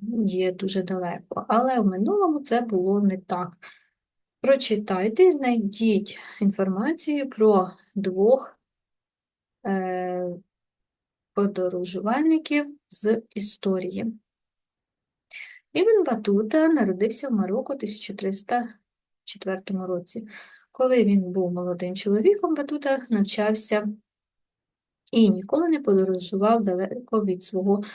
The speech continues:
дому у Марокко. Але коли йому було двадцять один рік, він залишив дім і подорожував майже тридцять років.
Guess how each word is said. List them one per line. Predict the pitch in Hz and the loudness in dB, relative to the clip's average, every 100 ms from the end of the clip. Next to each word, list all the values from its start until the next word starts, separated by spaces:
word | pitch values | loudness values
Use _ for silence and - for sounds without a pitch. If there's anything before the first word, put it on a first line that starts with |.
| - _ _ - | -20 _ _ -6
дому | 185 196 208 208 208 | 2 6 6 4 2
у | 190 | 0
Марокко. | 185 180 180 - 220 220 - _ _ - | 0 -2 -4 -6 -6 -6 -12 _ _ -4
Але | 254 277 190 190 202 | -2 0 0 -2 -4
коли | 202 220 | -2 0
йому | 214 | 0
було | 202 196 190 180 | 0 0 0 -2
двадцять | 175 175 - | -4 -10 -8
один | 185 180 180 | -6 -6 -6
рік, | 175 240 415 - - - _ - | 0 2 0 -2 -18 -20 _ -4
він | 247 453 | -2 0
залишив | 302 226 220 - | 2 2 2 -2
дім | 175 220 311 349 | -2 0 0 0
і | - 247 294 | -2 0 -2
подорожував | 294 185 175 185 180 180 233 269 311 302 226 214 _ _ | -2 -6 -2 -2 -2 -2 -2 0 -2 -2 -6 -6 _ _
майже | 190 185 202 214 208 | -4 -2 -2 -2 -4
тридцять | 208 185 185 185 | -4 -8 -6 -6
років. | 185 175 - 196 | -2 -4 -6 -18